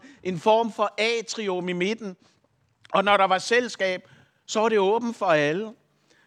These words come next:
Det var ikke alle, der blev budt på mad, men måske var der rester. Men der var åbent, så man kunne komme og høre samtalerne. Og det har formentlig været sådan, at vores kvinde i teksten har kunne komme ind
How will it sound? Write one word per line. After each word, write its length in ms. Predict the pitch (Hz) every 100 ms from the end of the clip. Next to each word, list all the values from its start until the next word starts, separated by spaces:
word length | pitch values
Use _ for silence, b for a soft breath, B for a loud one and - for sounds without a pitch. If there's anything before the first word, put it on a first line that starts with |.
| -
Det 80 | 190
var 100 | 233
ikke 180 | 277
alle, 400 | 196 196 226 254 254 -
der 100 | 160
blev 200 | 151 160
budt 280 | 147 156 -
på 120 | 135
mad, 380 | 131 175 233 285 _ _ _ _ _ _ _
men 140 | - 139
måske 340 | 147 - 220
var 100 | 196
der 180 | 185 139
rester. 460 | 175 254 - - - _ _ _ _ _ b
Men 160 | 180 190
der 100 | 202
var 140 | 202
åbent, 440 | 208 220 247 262 233
så 120 | 214
man 200 | 202 196
kunne 160 | 196
komme 500 | 170 190 196 233 262
og 60 | 220
høre 300 | 180 233 247
samtalerne. 760 | - 196 247 240 214 196 185 165 B B B
Og 100 | 202
det 60 |
har 60 | 214
formentlig 460 | 233 226 262 254
været 260 | 226 226 240
sådan, 440 | - 196 214 240 233
at 200 | 180 160
vores 300 | 165 214 214
kvinde 400 | - 202 220 226
i 40 |
teksten 600 | 196 196 220 - - 170 B B B B
har 140 | - 185
kunne 180 | 196
komme 360 | 185 180 170 180
ind 320 | 208 233 220